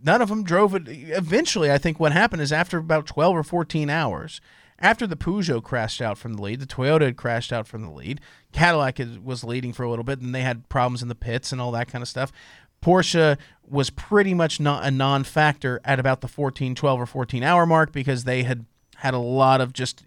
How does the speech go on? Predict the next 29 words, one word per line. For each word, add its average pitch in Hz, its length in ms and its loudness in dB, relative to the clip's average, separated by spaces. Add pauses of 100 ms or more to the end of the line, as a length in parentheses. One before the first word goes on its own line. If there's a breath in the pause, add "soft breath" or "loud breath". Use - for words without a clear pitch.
issues 135 420 -2
with 131 140 -4
the - 60 -12
car 117 260 -2
itself. - 520 -8 (540 soft breath)
Um, 127 360 -2 (2500)
so - 160 0
they 170 140 6
were 180 140 6
out, 190 240 6
but 151 120 4
it 156 40 4
was 156 180 0
still 214 220 4
kind 180 220 4
of 139 60 0
anybody's 160 540 2
race. 185 360 2
But 143 200 -2 (260)
then 165 200 2
it 185 200 -4
comes 160 300 0
down 156 300 2
to 165 160 2
a 147 60 2
race 135 300 0
between 147 360 -6
Ferrari 127 800 2 (500)
and, 135 540 -2